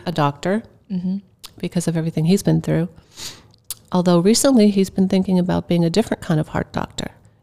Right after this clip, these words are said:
Speaker 1: He's been thinking about being a pastor.
Speaker 2: Wow.
Speaker 1: And what's really cool is he was baptized this summer.
Speaker 2: Mm-hmm.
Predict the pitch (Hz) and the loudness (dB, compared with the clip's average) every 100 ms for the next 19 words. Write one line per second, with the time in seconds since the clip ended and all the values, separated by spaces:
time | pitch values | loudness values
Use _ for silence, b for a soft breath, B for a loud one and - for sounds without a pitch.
0 | _ 180 - - - 180 - 175 170 170 | _ -10 -4 -2 -2 -4 -4 -4 0 -2
1 | 175 156 - 156 165 - 190 - - - | -2 -4 -2 -4 -2 -2 -2 -2 -8 -14
2 | _ _ _ _ _ - 202 190 185 _ | _ _ _ _ _ -16 -12 -12 -14 _
3 | - - _ 180 170 160 160 160 165 156 | -18 -18 _ -2 0 2 2 0 -2 -4
4 | - 185 175 - 226 214 208 165 160 - | 0 0 0 0 2 4 2 2 0 0
5 | 170 175 - - 180 180 - 175 - - | -2 -2 -8 -4 -2 0 0 -2 -2 -4
6 | 165 165 - 175 160 170 - 190 190 | -4 0 2 2 0 -4 -8 -6 -6